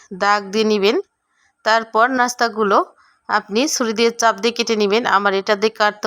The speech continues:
অসুবিধা হচ্ছিল, তাই আমি বড় ছুরিটা নিয়ে নিলাম।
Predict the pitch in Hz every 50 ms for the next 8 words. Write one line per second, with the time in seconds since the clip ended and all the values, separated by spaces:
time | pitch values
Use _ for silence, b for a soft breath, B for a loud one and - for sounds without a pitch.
0 | 208 202 - 214 214 202 220 233 233 226 - - - 240 208 240 339 - - B
1 | B B B B B B B 220 214 220 220 214 208 220 233 226 202 208 208 208
2 | 208 214 - - 233 233 220 - 220 220 226 226 226 220 220 214 208 208 262